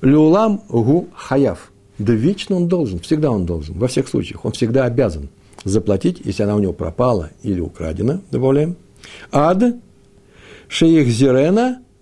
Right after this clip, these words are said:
лиршуто. Пока он ее не вернет в то место, куда он ее. Лиршуто — это называется "Владение хозяина".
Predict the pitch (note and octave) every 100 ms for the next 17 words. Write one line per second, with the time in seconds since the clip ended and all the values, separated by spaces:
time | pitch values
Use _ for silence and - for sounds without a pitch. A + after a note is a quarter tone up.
0 | _ A2+ B2 E3+ - D#3+ D#3 F2+ - _
1 | - A2+ D3+ D3+ C3 B2 A2 A2+ C#3 C#3+
2 | - - - A#2 B2 D#3 - A2+ G2+ G2+
3 | G2+ G2+ G2 G2 F#2+ - - B2+ C3 C3
4 | - C3 F#3+ C#3 A#2 B2+ B2+ A#2 B2 A2
5 | B2 A#2 A#2 G#2 F#2 D2